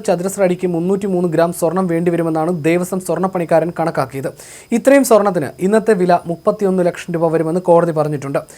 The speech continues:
electroplating വേണ്ടെന്നും പരമ്പരാഗത രീതിയിൽ സ്വർണം പൂശിയാൽ മതിയെന്നുമാണ്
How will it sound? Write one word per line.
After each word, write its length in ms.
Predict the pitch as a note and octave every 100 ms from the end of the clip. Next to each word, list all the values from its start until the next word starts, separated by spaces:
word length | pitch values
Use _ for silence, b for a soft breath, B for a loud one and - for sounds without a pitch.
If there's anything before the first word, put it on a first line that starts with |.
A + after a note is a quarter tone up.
| B B A#3
electroplating 720 | B3+ C4 D4 C#4 B3+ A#3+ A3+
വേണ്ടെന്നും 400 | G#3 G3+ G3 F#3+
പരമ്പരാഗത 500 | F3 F3+ G3 G3+ G3+
രീതിയിൽ 280 | G3 F#3 F#3
സ്വർണം 400 | F#3 F3 E3 F#3+
പൂശിയാൽ 320 | F#3 F3+ F#3
മതിയെന്നുമാണ് 640 | F3 D#3 F3+ F3+ D#3+ D3+